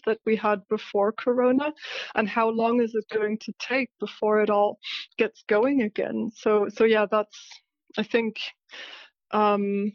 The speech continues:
yeah, I think that we're especially affected in that regard.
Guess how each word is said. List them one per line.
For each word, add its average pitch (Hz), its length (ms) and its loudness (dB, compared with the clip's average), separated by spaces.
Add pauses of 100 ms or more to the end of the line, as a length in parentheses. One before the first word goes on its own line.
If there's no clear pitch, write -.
yeah, 247 140 4
I 202 100 -8
think 233 240 -2
that 214 180 -2
we're 202 140 4
especially 220 720 -2
affected 196 640 -6
in 196 140 -6
that 190 160 -6 (120)
regard. - 460 -8